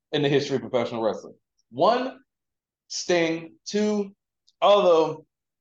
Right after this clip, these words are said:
we do not like this man or condone this man here, Hollywood Hulk Hogan in the prime of W C W was a monster heel, and Sting became a monster face. It was the perfect storm.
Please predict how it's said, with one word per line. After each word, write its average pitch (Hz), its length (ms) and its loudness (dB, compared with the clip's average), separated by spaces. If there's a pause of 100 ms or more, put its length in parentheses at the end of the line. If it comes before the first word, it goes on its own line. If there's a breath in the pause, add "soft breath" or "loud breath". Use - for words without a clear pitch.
(320)
we 156 100 -6
do 151 100 -4
not 139 140 0
like 131 180 0
this 127 160 -16
man 127 180 -8
or 117 40 -10
condone 185 360 0
this 139 140 -6
man 120 240 -8
here, 127 200 -2
Hollywood 233 500 0
Hulk 160 260 0
Hogan 127 480 -10 (680)
in 170 500 -2
the 143 140 -6
prime 170 300 0
of 147 120 -8
W 143 240 -2
C 135 160 -14
W 120 320 -4
was 135 380 -4
a 143 200 -8
monster 175 600 0
heel, 143 540 -2 (720)
and 170 200 0
Sting 202 400 0
became 185 360 -4
a 160 180 -4
monster 180 800 -2
face. 202 420 -4 (200)
It 226 180 -4
was 226 220 -4
the 220 260 -6
perfect 202 440 0
storm. 160 580 -4